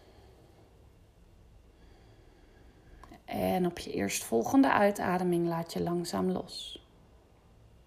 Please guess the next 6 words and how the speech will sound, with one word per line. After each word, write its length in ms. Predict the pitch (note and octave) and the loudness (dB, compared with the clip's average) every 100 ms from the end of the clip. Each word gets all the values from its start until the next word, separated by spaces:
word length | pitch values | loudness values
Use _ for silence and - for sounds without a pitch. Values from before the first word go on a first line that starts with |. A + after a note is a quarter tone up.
| - - - - - - - - - - - - - - - _ - - - - - - - - - - - - - | -20 -20 -20 -20 -20 -20 -20 -20 -20 -20 -20 -20 -20 -20 -20 _ -20 -16 -18 -18 -20 -20 -20 -20 -20 -20 -18 -16 -4
Kom 180 | G#3 | 0
dan 180 | G3+ F#3+ | 2 2
nu 140 | G3+ G#3+ | 0 2
zitten 420 | - A#3 C4 A#3+ | 4 4 4 2
met 220 | A3+ - | 0 0
je 180 | G#3 | 0